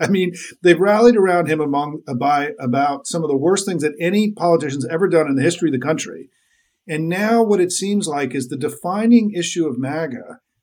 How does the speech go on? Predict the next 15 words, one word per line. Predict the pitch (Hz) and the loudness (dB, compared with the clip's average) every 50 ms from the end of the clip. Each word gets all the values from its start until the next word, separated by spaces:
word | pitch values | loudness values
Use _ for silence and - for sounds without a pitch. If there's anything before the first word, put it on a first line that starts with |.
| _ - | _ -6
isn't | - 196 202 247 240 233 - | -6 -2 2 2 2 2 0
an | 151 156 151 | -6 -8 -6
issue | 160 165 - - 175 160 | -6 -6 -4 -2 0 0
like | 156 147 135 - | 0 -2 -4 -4
abortion | 131 120 127 131 135 135 131 - - 139 131 127 123 123 | -6 -4 -2 0 0 0 0 -2 -4 -4 -2 0 2 2
or | 120 120 107 | 2 2 -2
gay | - 135 127 123 | -8 -6 -4 -2
rights. | 123 127 131 127 127 127 123 - - _ _ _ - _ _ _ - | -2 -2 -2 -2 -4 -4 -6 -8 -10 _ _ _ -20 _ _ _ -4
It's | 160 156 147 | -4 -4 -4
defending | - - 156 - - 170 175 180 175 185 180 180 160 | -2 -6 -6 -4 -2 -2 0 0 0 -2 -2 -2 0
the | 139 | 0
leader | 139 143 143 139 139 139 | 0 0 0 2 2 2
of | 135 123 | 2 2
the | 123 | 0
tribe. | 123 - 131 123 117 107 101 - | -4 -4 -4 -4 -4 -4 -8 -12